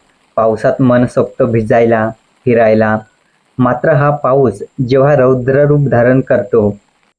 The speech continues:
तेव्हा मात्र सगळीकडे अडचणींचा अंधार पसरतो. मित्रांनो, सतत दोन तीन दिवस मुसळधार पाऊस पडत असल्यामुळे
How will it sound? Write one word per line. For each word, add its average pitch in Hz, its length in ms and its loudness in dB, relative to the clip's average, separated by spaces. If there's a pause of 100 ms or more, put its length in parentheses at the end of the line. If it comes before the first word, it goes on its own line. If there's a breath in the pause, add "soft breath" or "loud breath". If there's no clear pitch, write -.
तेव्हा 135 280 2
मात्र 127 460 0 (380 loud breath)
सगळीकडे 143 540 2
अडचणींचा 151 760 0
अंधार 127 380 2
पसरतो. 104 720 -4 (640)
मित्रांनो, 131 600 0 (520 loud breath)
सतत 156 300 0
दोन 131 260 2
तीन 147 260 0
दिवस 147 300 0
मुसळधार 139 560 0
पाऊस 135 360 0
पडत 139 340 -2
असल्यामुळे 123 640 0